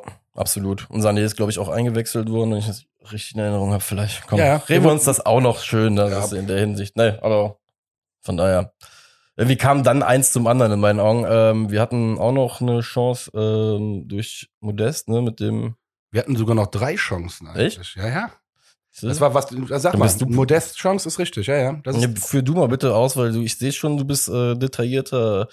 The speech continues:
Speaker 1: äh, positiver und detaillierter in die Nachbetrachtung gegangen.
Speaker 2: Ja, weil ich hab, äh, wirklich viele Gespräche geführt im Vor-, ähm,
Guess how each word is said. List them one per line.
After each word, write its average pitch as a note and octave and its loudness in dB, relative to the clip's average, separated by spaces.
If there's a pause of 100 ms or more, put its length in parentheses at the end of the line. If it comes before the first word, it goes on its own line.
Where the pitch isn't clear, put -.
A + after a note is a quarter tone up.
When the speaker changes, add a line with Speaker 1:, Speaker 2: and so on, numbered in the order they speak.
(460)
Speaker 1:
äh, A#2+ 0
positiver C#3 -4
und A#2+ 0
detaillierter B2+ 0
in G#2 0
die G#2+ 0
Nachbetrachtung G#2 -2
gegangen. G2 -4
Speaker 2:
Ja, C#3+ 4
weil G3 4
ich F3 2
hab, E3+ -2
äh, F#3 2
wirklich G3 0
viele F#3 0
Gespräche D#3+ -6
geführt A#2+ -4
im A#2 -2
Vor-, A#2+ 2
ähm, A2+ 0